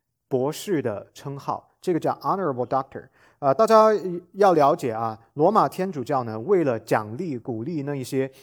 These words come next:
在教义神学上边做出重要贡献的人，他们有这样的一个传统，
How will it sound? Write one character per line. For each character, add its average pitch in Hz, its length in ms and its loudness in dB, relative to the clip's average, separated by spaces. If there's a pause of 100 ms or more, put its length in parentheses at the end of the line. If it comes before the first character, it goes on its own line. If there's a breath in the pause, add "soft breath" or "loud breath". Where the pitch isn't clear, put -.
(120)
在 131 280 -2 (200)
教 175 280 2
义 143 160 -6
神 120 240 -10
学 127 140 -10
上 117 180 -10
边 117 240 -6
做 165 140 -12
出 143 160 -10
重 220 260 -8
要 151 160 -2
贡 139 160 -10
献 120 140 -10
的 107 60 -10
人， 98 140 -12 (200 soft breath)
他 - 100 -6
们 160 120 -4
有 113 120 -4
这 151 80 -8
样 147 80 -4
的 135 60 -8
一 123 40 -8
个 123 100 -8
传 117 260 -10
统， - 180 -16